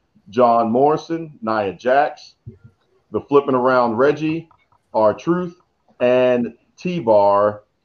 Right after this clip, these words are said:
followed by Zelina Vega, all on Monday Night Raw, uh, in the active draft. On the SmackDown side, as rightfully so, the first round draft pick is your tribal chief,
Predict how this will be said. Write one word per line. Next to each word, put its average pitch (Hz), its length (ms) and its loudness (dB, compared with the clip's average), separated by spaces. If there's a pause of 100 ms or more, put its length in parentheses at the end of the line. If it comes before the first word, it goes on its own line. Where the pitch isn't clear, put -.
followed 123 380 2
by 110 840 2
Zelina 113 500 -4
Vega, 101 460 -2 (280)
all 139 360 4
on 120 680 0 (180)
Monday 117 300 -4
Night 110 280 -4
Raw, 104 540 0 (400)
uh, 101 360 -2
in 107 100 -4
the 107 140 -4
active 107 400 -4
draft. 98 520 -4 (500)
On 117 100 0
the 110 60 -2
SmackDown 139 580 0
side, 135 600 2
as 110 300 0
rightfully 113 420 0
so, 120 300 -2
the 113 60 -10
first 117 260 -4
round 113 340 -2
draft 107 320 0
pick 113 180 -4
is 98 140 -6
your 104 160 -4
tribal 98 400 -2
chief, 147 380 -6